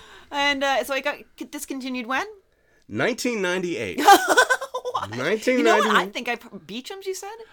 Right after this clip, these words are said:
Speaker 2: Oh, it gets even better.
Speaker 1: I feel like I've heard of this, actually.
Speaker 2: We are going to go to Google here in a second. I want you to put in William Topaz McGonagall,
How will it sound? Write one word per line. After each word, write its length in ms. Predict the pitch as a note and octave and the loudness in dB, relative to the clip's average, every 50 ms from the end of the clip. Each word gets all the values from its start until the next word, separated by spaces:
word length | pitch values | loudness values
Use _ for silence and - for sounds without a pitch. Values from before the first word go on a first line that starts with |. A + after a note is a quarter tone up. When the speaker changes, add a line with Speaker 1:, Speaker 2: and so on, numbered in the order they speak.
| _ _ - | _ _ 4
Speaker 2:
Oh, 180 | F3 A3+ A3+ G#3+ - | 6 8 8 8 6
it 180 | G#3 B3 G#3 | 2 0 2
gets 220 | - A#3+ G#3+ - A3 | 0 0 0 2 0
even 300 | A#3 G#3 F3+ F3 D3 C3+ | 0 0 2 0 2 4
better. 360 | D#3 F3 A3 A3 F3+ A#2 - | 6 6 8 6 6 2 0
Speaker 1:
I 60 | - D4 | -4 -4
feel 140 | - G4 | -2 0
like 100 | G#4 G4 | 0 2
I've 140 | F4+ D4+ A3+ | 2 2 0
heard 320 | G3+ G3+ A3+ B3 D4 E4 D4 | 0 -4 -4 -4 -2 -2 -2
of 80 | G#3 | -4
this, 180 | F3 E3 - - | -4 -6 -4 -4
actually. 580 | D#3 C#3+ C#3+ - F3+ E3 D3 C#3 C3 C3 A#2+ | -4 -4 -4 -4 -6 -6 -6 -6 -6 -6 -2
Speaker 2:
We 280 | B2+ D3 E3+ G3+ A3 A3 | 2 2 2 2 0 0
are 200 | G#3 G#3 G#3+ G#3 | 2 2 2 2
going 520 | F3 D#3 E3+ F3+ F3+ F3+ F3+ F3+ F3 E3+ | 0 -2 -2 -2 0 0 0 0 0 -2
to 140 | - - E3 | -2 -4 -4
go 260 | C#3 C#3+ D3 D3+ D#3 | -2 0 0 0 -2
to 100 | D3 - | -2 -4
Google 360 | D3+ C3+ C#3+ D#3 D#3 D#3 D3 C3 | -6 -4 -2 -2 0 0 -2 -2
here 180 | C3 B2+ A#2+ | -2 -2 -2
in 80 | A2+ A2 | -2 -4
a 60 | G#2+ | -4
second. 400 | - - C#3+ C3 - A2 G#2+ - - | -4 -2 -4 -2 -2 -4 -8 -6 -4
I 160 | C3+ E3 A3 | -2 -2 -2
want 320 | B3+ B3+ A#3+ G#3+ F#3 - | 0 -2 -2 -4 -4 -4
you 100 | E3 D#3+ D#3 | -2 -2 -2
to 60 | F3 | -2
put 260 | E3 - - D3+ D3 C#3 | -4 -2 0 0 0 0
in 300 | C3+ B2 B2 B2+ B2+ - _ _ _ _ _ | -2 -4 -4 -4 -6 -8 _ _ _ _ _
William 580 | A#2+ B2 E3 A#3+ C#4+ C4 C4+ C4+ C4 A#3+ - _ _ | -2 4 4 4 6 4 2 -2 -4 -6 -8 _ _
Topaz 640 | - - A#3 A#3 A3 - F#3+ F#3+ F#3 F3+ F3+ D3 D3+ | -4 -2 0 0 0 0 0 2 2 2 0 0 -2
McGonagall, 800 | D#3+ E3+ D3+ C#3+ F3+ A3 A3+ G#3 F3 C3+ C3+ C3 B2 B2 A#2+ | -2 -2 -2 -2 0 2 2 4 4 4 4 4 2 2 0